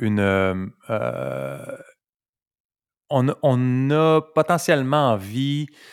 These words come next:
de pouvoir transmettre certaines, certains principes à, euh, ben, notamment nos enfants. Tu sais, dont, moi, j'ai, bon, mes enfants ont neuf ans et onze ans,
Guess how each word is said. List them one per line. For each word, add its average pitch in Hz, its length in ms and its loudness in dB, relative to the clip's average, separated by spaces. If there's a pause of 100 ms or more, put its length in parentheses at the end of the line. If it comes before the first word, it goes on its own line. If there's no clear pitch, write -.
(260)
de 107 100 0
pouvoir 110 1080 0 (240)
transmettre 117 800 -2
certaines, 98 420 -6 (340)
certains - 340 -8
principes - 800 -6 (500)
à, 98 500 -2
euh, 90 160 -6
ben, 87 200 -4
notamment 101 380 -2
nos 98 240 -8
enfants. 90 420 -10
Tu - 100 -18
sais, 92 80 -16
dont, 87 360 -12 (220)
moi, 101 220 -16
j'ai, 98 260 -14
bon, 92 120 -20 (160)
mes 101 140 -14
enfants 95 320 -8
ont 92 40 -10
neuf 95 240 -8
ans 104 120 -4
et 98 100 -6
onze 90 260 -12
ans, 131 240 -2